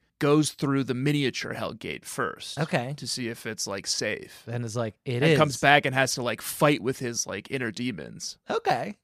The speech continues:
Speaker 2: Yeah. It's all on Earth.
Speaker 1: Yeah.
Speaker 2: Okay, great. That's wonderful. It's, yeah, wonderful. Really sweet. <laughs> It's
Speaker 1: Yeah,
Speaker 2: about
Speaker 1: it's like
Speaker 2: therapy.
Speaker 1: Joker.
Speaker 2: Getting therapy.
Speaker 1: Yeah.
Speaker 2: Here's what Jim says. It's kind of a journey.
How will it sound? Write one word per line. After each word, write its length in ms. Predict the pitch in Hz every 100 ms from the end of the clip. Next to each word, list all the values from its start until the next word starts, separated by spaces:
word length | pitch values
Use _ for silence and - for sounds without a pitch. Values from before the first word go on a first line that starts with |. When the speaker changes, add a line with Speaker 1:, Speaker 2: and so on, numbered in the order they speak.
| -
Speaker 2:
Yeah. 240 | 440 143 90 _ -
It's 140 | 156
all 260 | 175 175 180
on 160 | 165 160
Earth. 320 | - - _ _ _
Speaker 1:
Yeah. 280 | - 151 - _ -
Speaker 2:
Okay, 320 | 240 147 185 -
great. 300 | 220 160 90 _ _
That's 240 | 151 160 156
wonderful. 500 | 143 120 - 101 _ -
It's, 360 | 143 - 151 -
yeah, 220 | 147 90 _
wonderful. 520 | 135 135 131 104 - -
Really 240 | 131 156
sweet. 320 | 143 - 113 - _
<laughs> 160 | - 110 - _ _ _ _ _ _ _
It's 100 | -
Speaker 1:
Yeah, 60 | 143
Speaker 2:
about 80 | 160
Speaker 1:
it's 40 | 127
like 80 | 107
Speaker 2:
therapy. 200 | 147 131
Speaker 1:
Joker. 440 | 123 - 92 98 - -
Speaker 2:
Getting 220 | 147 147
therapy. 440 | 135 135 120 - - _ _ _ -
Speaker 1:
Yeah. 280 | 113 101 113 _ _ -
Speaker 2:
Here's 240 | 190 240
what 160 | 262 170
Jim 240 | 185 185
says. 200 | 165 135
It's 80 | 135
kind 180 | 214 240
of 100 | 202
a 40 |
journey. 340 | 151 143 131